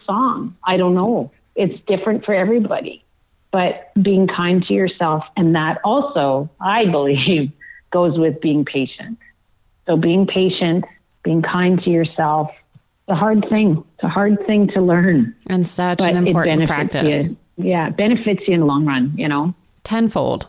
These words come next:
Speaker 1: Yeah, yeah, absolutely.
Speaker 2: Tenfold indeed. Thank you for those very important reminders. I've got time scheduled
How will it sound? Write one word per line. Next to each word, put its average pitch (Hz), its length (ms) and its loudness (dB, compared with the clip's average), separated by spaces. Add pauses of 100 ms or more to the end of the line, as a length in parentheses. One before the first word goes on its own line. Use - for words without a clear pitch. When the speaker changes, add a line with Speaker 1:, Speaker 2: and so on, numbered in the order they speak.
Speaker 1:
Yeah, - 400 -4 (200)
yeah, 208 220 -10 (140)
absolutely. 160 680 -2
Speaker 2:
Tenfold 160 500 -2
indeed. 135 380 -6
Thank 165 240 -4
you 180 100 0
for 180 160 -4
those 147 280 -4 (140)
very 185 260 0
important 147 420 -2
reminders. 139 720 -4 (480)
I've 208 140 -4
got - 320 -4
time 202 400 0
scheduled 175 760 -2